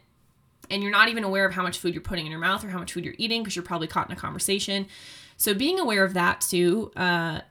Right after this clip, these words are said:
your proximity to the food is another step here. But getting out of the guilt mindset, if you decide beforehand, "Okay,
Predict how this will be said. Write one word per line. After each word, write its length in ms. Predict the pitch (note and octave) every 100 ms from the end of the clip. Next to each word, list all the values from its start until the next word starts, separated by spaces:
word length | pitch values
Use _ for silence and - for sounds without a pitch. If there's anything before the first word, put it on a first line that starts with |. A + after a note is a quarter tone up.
| _ _ _ -
your 340 | G#3 A#3+ G3+
proximity 1080 | - - - G#3 G#3+ - A3+ G#3 A3+ C4 E4+
to 280 | F4 D#4+ D4
the 100 | E4+
food 440 | - C#4 D#4 F#4 - - - - - _ -
is 340 | G#3 G3+ G3 -
another 300 | G3+ F#3+ F#3
step 280 | - G3
here. 220 | - E3 D3
But 340 | G3 F#3+ - - _
getting 240 | A#3+ C#4 G4
out 100 | F#4
of 60 |
the 60 | A#3+
guilt 320 | G3 G#3+ -
mindset, 600 | G3+ F3+ F3+ - D#3+ - - _ _ _ _ _ _ _ - -
if 120 | G3+
you 180 | A3 D#4
decide 400 | F#4+ B3+ G#3+ G3+
beforehand, 680 | G3 F#3 F3+ G3 E3+ - -
"Okay, 400 | D#4+ G3 G#3